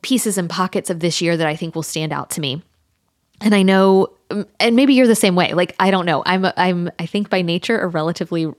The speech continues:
reflective person. And so Jordan and I, at the end of every year, gather together. We go out to dinner or we sit in our living room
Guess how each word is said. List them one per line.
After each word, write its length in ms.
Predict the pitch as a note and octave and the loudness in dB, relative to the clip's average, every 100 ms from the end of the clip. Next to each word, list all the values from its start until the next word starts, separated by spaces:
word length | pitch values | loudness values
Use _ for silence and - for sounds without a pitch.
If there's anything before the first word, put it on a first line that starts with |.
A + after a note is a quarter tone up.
| - | -14
reflective 680 | E3+ - D#3+ - B3+ B3+ - | -16 -8 -8 -4 -4 -4 -2
person. 460 | D4 C4 D4 C#4+ | -2 0 -2 -2
And 200 | A#3+ G3 | -2 -4
so 280 | - E3 E3 - - - - | -2 -2 -4 -8 -18 -14 -2
Jordan 260 | F#3+ F#3+ | 0 0
and 100 | F#3 | 0
I, 140 | F3 F3 | 0 0
at 140 | E3+ | 0
the 120 | E3+ | -2
end 100 | D#3+ | -2
of 100 | D#3+ | -2
every 220 | D#3+ D#3 | -2 -2
year, 240 | D3+ D3+ D3+ | -2 -2 -4
gather 680 | - D3 D3 D3 C#3+ C#3+ - - - - | -4 -6 -4 -2 -2 -2 -6 -18 -20 -10
together. 480 | - A3+ C4 A#3 A3+ | -4 0 2 4 4
We 120 | G3 | 4
go 140 | E3 D#3 | 2 2
out 160 | D#3 | 0
to 100 | - | 0
dinner 380 | G#3+ A3 G3+ F#3+ | 0 2 4 4
or 240 | E3+ D#3+ | 2 0
we 160 | D#3 D3+ | 0 -4
sit 460 | - - E3+ E3 - | -4 -2 0 -2 -4
in 120 | D#3+ | -4
our 140 | D#3 | -2
living 260 | D#3+ F#3+ F#3+ | 0 0 0
room 260 | F3+ F3 | 0 0